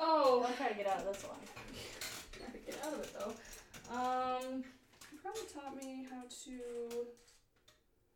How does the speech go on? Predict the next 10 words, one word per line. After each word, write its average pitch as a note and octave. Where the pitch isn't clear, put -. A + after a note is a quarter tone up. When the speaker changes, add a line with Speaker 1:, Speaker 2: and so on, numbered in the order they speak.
Speaker 1:
I D4
mean, C#4
drive, A#3+
I G3+
guess. C4
Speaker 2:
Okay. A3
Speaker 1:
Drive A#3
stick, A#3+
he -
definitely A3+